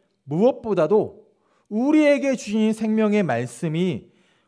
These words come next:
오늘 우리의 모든 만남과 모든 현장에 흘러내려가도록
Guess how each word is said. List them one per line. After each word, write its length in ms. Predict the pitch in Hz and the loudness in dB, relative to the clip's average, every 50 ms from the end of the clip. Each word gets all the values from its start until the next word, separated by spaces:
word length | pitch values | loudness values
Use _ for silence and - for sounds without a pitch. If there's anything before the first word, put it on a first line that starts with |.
| _ _ | _ _
오늘 480 | - 196 220 233 247 262 277 254 190 - | 0 4 4 6 6 4 4 2 0 0
우리의 440 | - 185 196 214 214 220 226 208 165 | -2 -2 0 0 2 2 0 0 0
모든 520 | 139 151 202 220 247 247 269 254 240 185 | 2 2 4 4 4 2 2 -2 -2 -4
만남과 720 | 156 139 135 143 151 165 190 214 220 214 202 190 156 127 | -6 -6 -6 -4 -2 0 0 0 0 0 -2 -2 -2 -2
모든 380 | 120 123 175 190 208 208 233 214 | -2 0 2 2 2 2 -2 -6
현장에 640 | 196 233 226 208 202 185 185 202 233 269 269 - _ _ _ _ _ _ | -6 -6 -4 -2 -2 0 0 0 -2 -4 -6 -8 _ _ _ _ _ _
흘러내려가도록 1200 | - 262 262 254 254 254 220 170 170 180 196 185 131 110 104 120 139 175 160 - - - _ | -8 -6 -4 0 0 0 2 2 2 2 2 0 0 -4 -6 -4 -2 -2 -2 -2 -4 -14 _